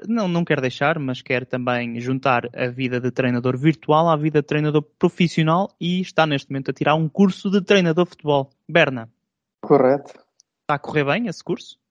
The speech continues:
Speaker 2: Ah,
Speaker 1: Conta-nos.
Speaker 2: para já, para já sim. Não estou a tirar aquele, aquele primeiro nível de treinador. E na
Speaker 1: Foi
Speaker 2: Associação
Speaker 1: o
Speaker 2: de
Speaker 1: F M
Speaker 2: Futebol
Speaker 1: que te
Speaker 2: de Porto.
Speaker 1: motivou?
Speaker 2: Não, já tinha, sempre tive este objetivo.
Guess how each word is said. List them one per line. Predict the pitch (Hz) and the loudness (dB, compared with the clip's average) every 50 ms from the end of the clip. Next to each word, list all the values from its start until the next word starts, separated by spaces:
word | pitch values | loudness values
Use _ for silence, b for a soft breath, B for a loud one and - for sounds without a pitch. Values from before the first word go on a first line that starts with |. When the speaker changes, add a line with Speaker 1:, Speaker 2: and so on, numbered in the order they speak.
| _ _ _ _ _ _ _ | _ _ _ _ _ _ _
Speaker 2:
Ah, | - 233 202 | 4 4 6
Speaker 1:
Conta-nos. | 160 156 151 143 | 6 6 4 4
Speaker 2:
para | 131 | 4
já, | 135 143 147 151 156 160 170 175 185 | 4 4 4 6 6 6 4 2 0
para | 175 - 180 175 | -4 -4 -4 -4
já | 160 165 170 180 | 0 0 0 0
sim. | 180 - - 208 190 190 196 _ - | -2 -4 -8 -8 -8 -10 -12 _ -16
Não | 269 | -14
estou | 262 - 262 277 | -10 -10 -10 -6
a | |
tirar | - 220 180 180 170 | -2 -2 0 0 0
aquele, | 156 - - 151 135 127 123 110 107 | -2 0 0 0 2 2 0 -2 -4
aquele | - - 127 117 | -4 -4 -4 -2
primeiro | - 123 117 117 117 113 | -2 -2 -2 0 0 -2
nível | 110 110 113 123 135 143 160 156 151 | -2 -2 -2 -2 -2 -2 -2 -2 -4
de | - - - _ | -6 -14 -16 _
treinador. | - 107 113 110 110 110 110 107 127 151 170 170 - _ _ _ _ _ _ _ _ _ _ _ _ _ - | -6 -6 -4 -2 -2 -4 -2 0 0 0 0 -2 -6 _ _ _ _ _ _ _ _ _ _ _ _ _ -10
E | - | -8
na | 110 110 110 | -6 -6 -6
Speaker 1:
Foi | 107 - - 113 | -6 -6 -6 -6
Speaker 2:
Associação | 156 151 139 | -4 -2 -2
Speaker 1:
o | 147 | -2
Speaker 2:
de | |
Speaker 1:
F | 143 - - 151 | -2 -2 -4 -8
M | 170 | -8
Speaker 2:
Futebol | 208 226 226 | -6 -8 -8
Speaker 1:
que | - | -8
te | 147 | -8
Speaker 2:
de | 143 143 | -4 -2
Porto. | 143 147 143 - | -2 -2 -4 -6
Speaker 1:
motivou? | 180 - _ _ _ _ _ _ _ _ _ _ _ _ _ _ _ _ _ _ _ _ _ _ - | -12 -14 _ _ _ _ _ _ _ _ _ _ _ _ _ _ _ _ _ _ _ _ _ _ -4
Speaker 2:
Não, | - 127 107 107 110 107 107 104 | -2 -2 0 0 -2 -4 -6 -4
já | - 113 110 | -2 -2 -2
tinha, | 107 - 113 110 107 110 107 101 | -2 -2 -2 -2 0 -2 -2 -6
sempre | - - - 117 110 - | -6 -6 -4 -4 -4 -2
tive | - 113 107 110 113 | -2 0 0 2 0
este | 110 - - | 0 0 2
objetivo. | 120 110 107 - 113 110 - - 160 104 92 | 0 0 2 0 -4 -4 -2 0 -2 -2 -2